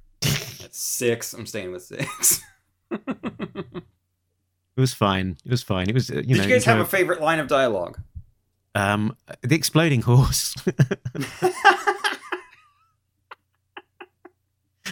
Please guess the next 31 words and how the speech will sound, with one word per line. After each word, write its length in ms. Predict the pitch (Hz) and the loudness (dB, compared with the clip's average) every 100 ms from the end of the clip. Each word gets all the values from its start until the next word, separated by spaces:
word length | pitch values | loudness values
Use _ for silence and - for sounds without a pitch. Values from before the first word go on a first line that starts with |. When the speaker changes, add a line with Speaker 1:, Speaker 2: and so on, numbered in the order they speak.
| 139 _ | -16 _
Speaker 2:
I 60 | 139 | 2
was 140 | 131 | 4
just 160 | 139 - | 2 4
sort 240 | 127 120 | 4 2
of, 120 | - - | -4 -8
you 80 | 117 | -2
know, 240 | 101 98 - _ _ _ _ _ | -2 -4 -10 _ _ _ _ _
poor 140 | 135 131 | 2 4
guy. 320 | 117 123 117 | 4 4 2
He's 140 | 101 | 0
just, 300 | 120 - - | -4 -8 -10
you 120 | 110 113 | -2 0
know, 260 | 98 113 - _ _ _ _ _ _ _ _ | 2 -2 -4 _ _ _ _ _ _ _ _
in 100 | 117 | -4
the, 180 | 110 110 110 | -2 -2 0
in 100 | 120 | 4
the 60 | |
middle, 260 | 120 135 143 | 6 6 6
in 160 | 143 139 | 4 8
the 60 | |
<laughs> 180 | 143 131 | 8 8
mi-, 60 | 180 | 4
middle 280 | 151 165 156 | 4 6 4
of 120 | - | 2
th-, 240 | 160 156 | 2 2
things, 340 | 151 160 156 143 | 2 2 4 4
and, 240 | 147 139 | 4 4
you 80 | 151 | 4
know, 280 | 139 151 135 | 4 4 0
exploding. 640 | 131 - 135 170 143 95 | -4 2 4 6 4 2
Crikey. 480 | - 127 135 - - | -2 0 0 0 -4